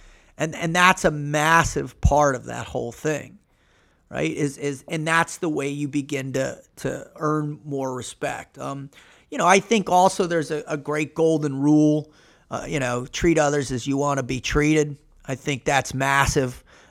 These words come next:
Uh, when, when people see you treat other people with, with dignity and, and respect, they'll wanna respect you as well, too.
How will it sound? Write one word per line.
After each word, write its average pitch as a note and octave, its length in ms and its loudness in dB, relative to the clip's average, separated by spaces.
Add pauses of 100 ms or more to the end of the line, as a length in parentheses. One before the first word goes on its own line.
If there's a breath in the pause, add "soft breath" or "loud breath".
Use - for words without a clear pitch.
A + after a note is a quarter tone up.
Uh, B2+ 240 -4
when, C#3+ 240 -4
when C#3+ 240 -6
people F#3 380 2
see - 180 -6
you D#3+ 200 -2
treat D3+ 320 -4
other C#3+ 180 -4
people D3 460 -4
with, B2+ 260 -8
with C3 180 -2
dignity C#3+ 520 -2
and, B2+ 240 -8
and C3 200 -8
respect, C3+ 440 -2
they'll C#3 160 2
wanna C3+ 260 -2
respect B2+ 520 -4
you C3+ 200 0
as B2 140 -4
well, C3 360 -2
too. D3+ 440 0